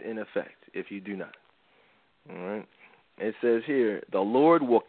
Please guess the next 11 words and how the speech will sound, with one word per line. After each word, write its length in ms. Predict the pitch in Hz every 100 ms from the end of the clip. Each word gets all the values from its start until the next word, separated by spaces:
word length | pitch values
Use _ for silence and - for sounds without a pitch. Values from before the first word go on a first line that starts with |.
| -
conquer 380 | 170 190 180 165
your 240 | 156 156 -
enemies 540 | 190 156 98 92 87
when 180 | 113 117
they 160 | 123
attack 460 | 127 127 - 185 -
you. 80 | - - _ _ _ _ _ _ _ _ _ _ _ -
They 160 | 135
will 220 | 160 147
attack 500 | 117 - 214 196 208
you 220 | 110 98